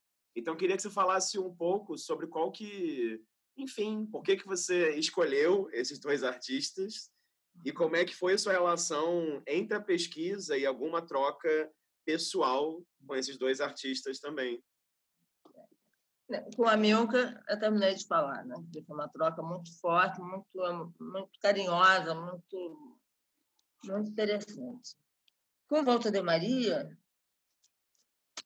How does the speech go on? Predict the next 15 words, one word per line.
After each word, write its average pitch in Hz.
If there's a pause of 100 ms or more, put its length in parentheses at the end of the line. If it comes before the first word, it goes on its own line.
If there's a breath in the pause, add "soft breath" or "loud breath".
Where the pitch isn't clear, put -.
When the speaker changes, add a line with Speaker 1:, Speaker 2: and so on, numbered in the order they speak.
(1080)
Speaker 2:
quando 240
eu 247
cheguei 190
na 170
França, 170
que 170
eu 165
queria 170
fazer, 165 (640)
continuar 196 (360)
um 180
trabalho 170
sobre 160 (160)
o 170
neoconcretismo, 156